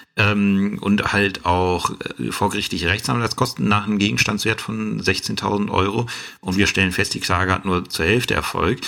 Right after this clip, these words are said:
Dann werden wir als materiellen Schadenersatzanspruch natürlich auch nur vorgerichtliche Rechtsanwaltskosten nach einem Gegenstandswert von achttausend Euro zubilligen, weil nur insofern hätte die, hat die Klage jetzt auch Erfolg gehabt und nur insofern, ähm,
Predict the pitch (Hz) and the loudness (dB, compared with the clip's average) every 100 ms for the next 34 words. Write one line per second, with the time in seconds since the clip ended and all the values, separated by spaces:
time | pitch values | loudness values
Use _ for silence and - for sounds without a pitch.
0 | - - - 90 85 87 101 107 110 - | -10 -14 -4 -2 2 2 2 2 0 0
1 | 95 92 92 90 85 - 80 82 92 98 | 0 0 2 2 2 0 0 0 2 2
2 | 92 95 95 - 92 98 95 104 92 - | 0 0 -2 -4 -6 -6 -4 -4 -4 -2
3 | 95 95 101 98 104 101 98 - - 98 | -2 -2 -2 2 4 4 2 -4 -6 -2
4 | 92 104 - 104 92 90 98 92 95 - | -2 -4 -4 -4 -2 -2 0 0 0 0
5 | 98 - - 92 90 92 92 - 95 90 | -4 -4 -2 0 2 2 0 0 0 0
6 | 92 90 90 - - - - - 98 104 | 0 0 -2 -8 -14 -14 -18 -2 2 2
7 | 101 98 98 92 92 - 92 - 92 - | 2 0 0 2 2 0 -2 -2 -4 -4
8 | - 90 90 - 113 107 - 98 87 87 | 0 0 2 2 4 2 -2 -4 -2 0
9 | 98 92 92 90 - 92 98 92 85 90 | 0 0 2 2 0 0 0 0 -2 -4
10 | - 98 98 85 92 92 104 92 90 - | -2 0 2 0 0 -2 -2 0 0 -2
11 | - 98 92 87 90 85 - 92 - 101 | -4 -2 0 -2 -4 -6 -2 0 0 -2
12 | 104 98 98 92 85 98 101 107 110 107 | -2 0 2 0 2 0 2 0 0 -2
13 | - - - _ - 101 98 92 | -10 -14 -16 _ 0 2 2 -2